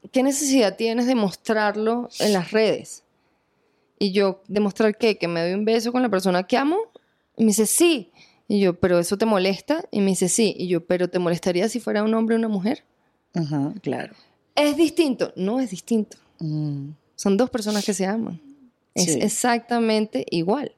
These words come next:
Speaker 1: Son dos personas que se aman. Entonces, ¿por qué no?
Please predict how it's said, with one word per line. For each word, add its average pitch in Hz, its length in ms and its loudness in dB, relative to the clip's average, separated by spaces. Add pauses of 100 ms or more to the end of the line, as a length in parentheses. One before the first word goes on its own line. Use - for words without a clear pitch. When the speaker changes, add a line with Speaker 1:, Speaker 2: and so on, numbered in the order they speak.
Speaker 1:
Son 165 320 -2
dos 180 120 0
personas 202 360 -2
que 214 80 -2
se 175 160 -4
aman. 139 300 -4 (520)
Entonces, - 260 -4
¿por 202 280 0
qué 226 160 0
no? 339 340 0